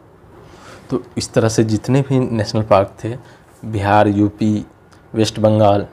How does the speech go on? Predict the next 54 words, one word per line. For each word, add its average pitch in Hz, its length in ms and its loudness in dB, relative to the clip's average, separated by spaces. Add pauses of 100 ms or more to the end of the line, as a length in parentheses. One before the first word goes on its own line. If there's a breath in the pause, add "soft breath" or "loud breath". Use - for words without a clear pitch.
(220)
राजस्थान 104 680 0 (160)
और 110 140 0
गुजरात 107 440 2
का, 104 200 -8 (280)
उसके 127 200 -4
बारे 113 160 6
में 110 100 0
हम 107 120 -2
लोगों 110 160 -2
ने 110 100 0
जाना। 110 240 -4 (420 loud breath)
अगर 107 240 0 (380)
आपने 107 220 0
पिछला 110 300 -2
लेक्चर 120 280 2
नहीं 113 180 0
देखा 131 240 -2
है 123 60 -2
तो 127 100 -4
नीचे 110 240 -2
लिंक 104 260 -2
दिया 110 240 2
हुआ 127 220 -2
है, 160 120 -8 (360 loud breath)
या 104 80 -2
तो 113 160 -2
आपको 101 460 0 (180)
लास्ट 107 340 0
में 110 100 0
एंड 110 220 0
स्क्रीन 120 280 -4
पे 123 140 0
भी 120 120 -2
आपको 120 240 -2
आएगा, 123 220 0
प्लेलिस्ट 120 460 -6
मिल 123 180 -4
जाएगा 131 240 -4
नेशनल 131 300 -8
पार्क 127 200 -6
का, 135 80 2
वहाँ 101 200 0
से 117 120 -4
आप 110 60 -2
देख 110 140 0
सकते - 280 -6
हैं। 160 60 -6 (320 loud breath)
अगर 110 120 4
आपको 101 220 0
बेसिक 107 380 -2
एनवायरनमेंट 104 560 -2
कवर 123 240 0
करना 127 360 -4
है 151 100 -10